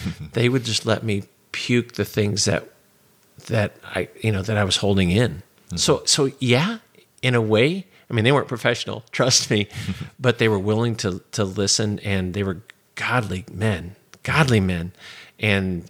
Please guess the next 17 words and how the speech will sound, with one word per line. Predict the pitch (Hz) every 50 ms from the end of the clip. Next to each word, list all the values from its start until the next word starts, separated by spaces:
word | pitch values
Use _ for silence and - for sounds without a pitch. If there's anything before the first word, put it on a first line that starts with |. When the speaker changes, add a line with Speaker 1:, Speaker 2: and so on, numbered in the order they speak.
| _ -
Speaker 2:
I | 98 98 101
know | 101 101 107 107 104
that, | 87 82 - -
that | 85 95 85
it | 90 85
didn't | 101 92 76 95
stop | - - - - - - -
at | - -
those | - 64 -
conversations. | - - - 80 73 73 - - 101 127 - - - -
I | - 104
know | 104 95 101 110
they | 107 92 87 -
prayed | - - - 101 131 120
for | - - -
me | - - - 113 - _ -
Speaker 1:
Mm-hmm. | - 95 76 78 85